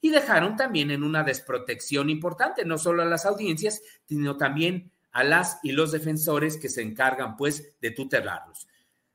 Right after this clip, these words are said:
De todas maneras, sí se conserva la obligación de las estaciones de radio y televisión a que tengan defensoras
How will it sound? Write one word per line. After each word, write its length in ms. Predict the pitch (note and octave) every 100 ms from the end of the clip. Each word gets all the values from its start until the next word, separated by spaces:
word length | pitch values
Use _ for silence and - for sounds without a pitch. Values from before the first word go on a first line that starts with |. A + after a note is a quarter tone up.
| _
De 140 | - E3
todas 260 | C4+ D#4
maneras, 420 | C4 F#3+ F#3+ G#3 G#3+
sí 100 | A3
se 160 | G#3+
conserva 520 | F#3 C#3 - D#3+ F3+
la 100 | F3
obligación 800 | C#3 C#3+ F3+ A3 A3 F#3+ E3 F3+
de 100 | F3+
las 160 | B2+ -
estaciones 500 | A2 A#2+ - C#3+ D#3
de 60 |
radio 220 | A2+ C3+ C#3+
y 40 |
televisión 400 | D#3 C#3 D3+ D#3+
a 120 | D#3+
que 100 | C3
tengan 460 | - C#3+ D3+ E3 E3 - _ -
defensoras 720 | A2+ A#2 G#2+ E3+ G3 G#3+